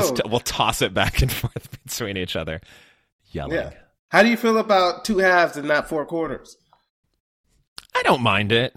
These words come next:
Speaker 2: It doesn't
Speaker 1: I don't know
Speaker 2: bother
Speaker 1: if this
Speaker 2: you?
Speaker 1: is enough to warrant it as being dumb, but it's a little dumb. Is that the clock
Speaker 2: It's
Speaker 1: doesn't
Speaker 2: five
Speaker 1: stop.
Speaker 2: fouls.
Speaker 1: Oh, five fouls. That, yeah, that's dumb. But the, the clock not stopping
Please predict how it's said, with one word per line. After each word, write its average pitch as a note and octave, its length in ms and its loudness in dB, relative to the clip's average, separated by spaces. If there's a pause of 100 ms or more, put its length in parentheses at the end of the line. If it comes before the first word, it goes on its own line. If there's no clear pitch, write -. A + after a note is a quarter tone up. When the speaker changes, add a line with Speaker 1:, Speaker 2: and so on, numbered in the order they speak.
Speaker 2:
It D3+ 60 -4
doesn't E3+ 240 2
Speaker 1:
I - 20 -4
don't E3+ 100 6
know - 80 -
Speaker 2:
bother - 60 2
Speaker 1:
if - 60 2
this - 100 2
Speaker 2:
you? - 60 0
Speaker 1:
is A2+ 80 0
enough A2 480 2
to B2 120 -2
warrant G#2 400 0
it F#2 160 -6
as F#2+ 140 -8
being F#2+ 280 0
dumb, G#2 260 0
but D4 100 -2
it's G4+ 140 -4
a - 60 6
little C3 300 6
dumb. E2 480 -6 (500)
Is C3 160 2
that D3 140 2
the - 80 -4
clock D#3+ 300 2
Speaker 2:
It's E3+ 80 10
Speaker 1:
doesn't C3 220 4
Speaker 2:
five C4 160 10
Speaker 1:
stop. C4 120 4 (360)
Speaker 2:
fouls. - 140 -18 (680)
Speaker 1:
Oh, F2+ 160 0
five A2 240 2
fouls. E2 280 -2
That, C3 300 2
yeah, F#2 140 2
that's A2+ 240 2
dumb. D2 220 -8
But C#3 240 4
the, C3 380 4
the C3+ 120 2
clock - 580 0 (520)
not B2+ 320 0
stopping D#2 720 -2